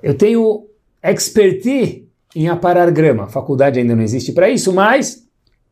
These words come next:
eu tenho expertise. Inclusive, fiz curso de paisagismo. Então,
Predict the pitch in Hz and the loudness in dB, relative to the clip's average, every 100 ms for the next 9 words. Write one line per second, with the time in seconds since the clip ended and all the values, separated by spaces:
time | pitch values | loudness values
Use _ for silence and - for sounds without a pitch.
0 | _ _ _ 170 170 226 - 233 190 214 | _ _ _ -2 0 0 0 0 0 0
1 | 175 - - _ - 190 220 208 196 165 | -4 -6 -20 _ -6 -2 0 2 2 2
2 | 247 240 175 190 - 220 220 196 165 165 | 0 -2 -2 -4 -2 -2 0 0 0 2
3 | 165 143 113 104 92 92 - _ _ _ | 0 2 0 -2 -6 -10 -18 _ _ _
4 | _ _ _ _ _ - _ _ _ 147 | _ _ _ _ _ -20 _ _ _ 0
5 | 156 190 - | 2 0 -6